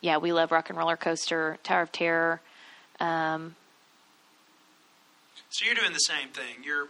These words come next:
Speaker 2: you're basically going to
Speaker 1: Yeah, I think if we can rope drop Flight of Passage at Animal Kingdom right off the bat, um, then I wouldn't see a need to get any other fast passes at Animal Kingdom. I think the waits would be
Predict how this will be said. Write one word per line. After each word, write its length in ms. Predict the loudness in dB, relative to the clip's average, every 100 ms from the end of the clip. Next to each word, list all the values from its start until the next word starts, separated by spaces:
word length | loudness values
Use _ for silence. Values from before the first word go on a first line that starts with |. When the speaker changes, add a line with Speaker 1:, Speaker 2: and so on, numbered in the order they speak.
| -8
Speaker 2:
you're 140 | -8 -4
basically 600 | -2 0 -2 -2 -6 -6 -12 _ -20 -20 -14
going 440 | -6 -4 -4 -6 -6 -10
to 1120 | -8 -8 -8 -10 -16 _ -20 -20 -20 -20 -12 -8 -8 -10 _ -20 -12
Speaker 1:
Yeah, 240 | 2 6 8
I 100 | 6
think 200 | 4 2
if 120 | 4
we 80 | 4
can 180 | 4 4
rope 240 | 4 4
drop 420 | 4 6 6 2 -20 _
Flight 240 | 4 4
of 60 | 6
Passage 340 | 2 2 0
at 80 | 0
Animal 240 | 2 2 -2
Kingdom 400 | -4 -2 -2 -4 _ _ _ _ _ _ -2
right 240 | 4 6
off 160 | 6 4
the 80 | 4
bat, 360 | 6 6 4 -4 -20 -12 -8 -2
um, 460 | 0 0 -2 -12 _ _ _ -2
then 180 | -2 6
I 120 | 6
wouldn't 280 | 6 2 -6
see 260 | -6 -2 -2
a 20 |
need 260 | -4 -6 -6
to 60 |
get 220 | -2 0 0
any 200 | 0 2
other 160 | 2 2
fast 380 | 2 2 0
passes 340 | -2 -2 -2 -4
at 100 | 0
Animal 300 | 0 -2 -6
Kingdom. 340 | -6 -6 -4
I 80 | -4
think 260 | -4 -8 -2
the 100 | 0
waits 340 | 0 -2 -4
would 120 | -8
be 220 | -6 -10